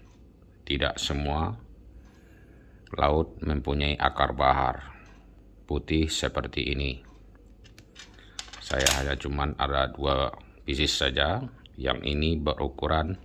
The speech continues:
bulatan delapan milimeter yang sudah menjadi gelang seperti ini.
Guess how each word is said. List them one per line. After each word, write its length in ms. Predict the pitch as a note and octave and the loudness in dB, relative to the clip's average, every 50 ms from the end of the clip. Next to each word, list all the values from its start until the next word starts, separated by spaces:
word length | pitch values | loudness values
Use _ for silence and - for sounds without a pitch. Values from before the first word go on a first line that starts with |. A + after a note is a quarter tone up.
| - - - - - - - - - - - - - - - - - - - - - - - - - - - - - - | -20 -20 -20 -20 -20 -20 -20 -20 -20 -20 -20 -20 -20 -20 -20 -20 -20 -20 -20 -20 -20 -20 -20 -20 -20 -20 -20 -20 -12 -6
bulatan 720 | C#2 C#2+ D2 D2 D2 C#2 - - D#2+ D2+ D#2+ F2 F2 E2+ - - - - - - - - - - - - | -2 2 4 4 4 2 4 4 4 4 4 0 -2 -4 -12 -20 -20 -20 -20 -20 -20 -20 -20 -20 -18 -10
delapan 560 | - - C#2+ C#2+ - - C#2+ C#2+ D2 D2 - - | 2 2 2 2 4 4 2 4 4 -2 -4 -2
milimeter 880 | C#2+ D2+ D#2 D2 D2 D2 D2 C#2+ C#2 C2+ C2 C2 - C2+ B1 - B1+ - - - - - - - - - - - - | 0 0 0 2 2 0 0 0 0 -2 -2 0 0 0 0 0 -4 -10 -14 -16 -18 -20 -20 -20 -20 -20 -18 -6 -2
yang 240 | - C#2 C#2 C2+ B1 | 0 2 2 0 -2
sudah 400 | A#1+ - C#2 C2 C2 C2 B1+ - | -6 -6 -4 0 2 0 0 0
menjadi 480 | - B1+ C2+ C#2 C2 C2+ C#2 D2 C#2 C2 | -4 -4 -2 0 0 0 0 0 -2 0
gelang 480 | C#2 D2 C2+ C#2 C#2+ D2+ F2 G2+ F#2+ - - - - - - - - - - - - - - - - - - - - - - - - - - - - - - - - - - | 0 0 2 2 2 0 0 -2 -4 -6 -12 -20 -20 -20 -20 -20 -20 -20 -20 -20 -20 -20 -20 -20 -20 -20 -20 -20 -20 -20 -20 -20 -20 -20 -20 -20 -20 -20 -20 -20 -20 -20 -20
seperti 720 | - - - - C2+ C2+ C2+ C2 C2+ C#2 C2+ C2+ - C#2 | -20 -18 -2 2 2 2 2 0 0 0 0 2 2 0
ini. 320 | C#2 C2 C2 C2 B1+ A#1 | 0 0 0 -2 -2 -4